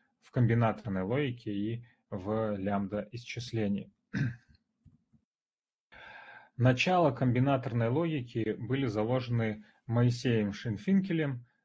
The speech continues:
который представил свои идеи в тысяча девятьсот двадцатом году в докладе для исследовательской группы Давида Гильберта. Э, доклад был опубликован позже, в тысяча девятьсот двадцать четвёртом году.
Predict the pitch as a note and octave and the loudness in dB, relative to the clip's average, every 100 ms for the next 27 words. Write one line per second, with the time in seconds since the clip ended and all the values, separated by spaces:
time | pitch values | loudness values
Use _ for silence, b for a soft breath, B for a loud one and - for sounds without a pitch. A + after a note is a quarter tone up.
0 | _ _ A#2+ C3+ A#2+ G#2+ - C3 B2+ - | _ _ -2 2 2 0 -2 -4 -2 0
1 | B2+ A2 - A#2 A#2 G#2+ A2+ A2+ G#2 G#2 | 2 0 -2 -4 -2 -2 -2 -2 -4 -8
2 | - A2 - F#2 G2 G2 - G#2 - _ | -6 -6 -6 -6 -4 -4 -2 -2 -4 _
3 | _ _ _ A2 A#2 A#2+ B2+ A2+ G#2 F#2+ | _ _ _ 0 2 4 2 0 -2 -2
4 | A2+ C3+ F#3+ D3+ G2+ G#2+ - B2 C#3 A#2 | -2 0 0 0 -2 -8 -4 -2 0 -2
5 | G2+ G#2 A2 A2 A2 _ _ _ - A#2 | -6 -4 -2 -4 -6 _ _ _ -8 -6
6 | - C#3+ A#2+ A2+ A#2 - - G2 A2+ C3+ | 2 2 2 -2 -4 -6 -4 -2 0 -2
7 | - A2 G2 G#2 G#2+ G2+ G2+ A#2+ G2 - | -2 -4 -2 -2 -2 -2 0 0 0 -6
8 | - G#2 - _ _ _ b b _ G#2 | -12 -16 -18 _ _ _ b b _ -6
9 | G2+ F#2 A#2 C3+ C3+ G#2 A2+ G#2+ - G#2+ | -4 -4 -4 2 2 4 0 -2 -2 -2
10 | A2+ - A#2 G2 G2 D3+ E3 C#3 C3 A#2+ | -2 2 2 2 2 2 2 2 0 -2
11 | b b _ _ A#2+ A#2 A2+ G#2+ G#2+ G2+ | b b _ _ -4 -2 -2 -2 -4 -8
12 | F#2+ - A2 F#2 G#2 G2+ - - A#2+ G#2+ | -10 -6 -6 -4 -4 -4 -10 -8 -4 -4
13 | - A2 A2 B2+ | -4 -10 -10 -12